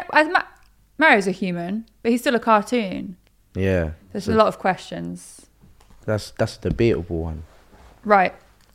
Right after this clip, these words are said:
Speaker 1: I don't know where I was going with this category now I'm looking
Speaker 2: Okay.
Speaker 1: at it, but we can just try,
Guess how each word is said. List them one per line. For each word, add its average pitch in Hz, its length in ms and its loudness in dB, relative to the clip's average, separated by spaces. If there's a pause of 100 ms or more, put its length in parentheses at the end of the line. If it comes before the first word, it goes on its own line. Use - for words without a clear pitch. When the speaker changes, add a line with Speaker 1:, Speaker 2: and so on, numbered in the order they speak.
(400)
Speaker 1:
I 240 80 10
don't 311 180 8
know 285 100 8
where 247 180 12
I 226 60 12
was 208 160 4
going 208 240 6
with 175 120 -4
this 170 120 -4
category 175 400 2
now 175 220 2
I'm 175 140 0
looking - 320 0
Speaker 2:
Okay. - 40 0
Speaker 1:
at - 260 -2
it, - 80 -16
but - 360 -4
we 190 180 -2
can 185 140 -4
just - 320 -6 (920)
try, 196 520 2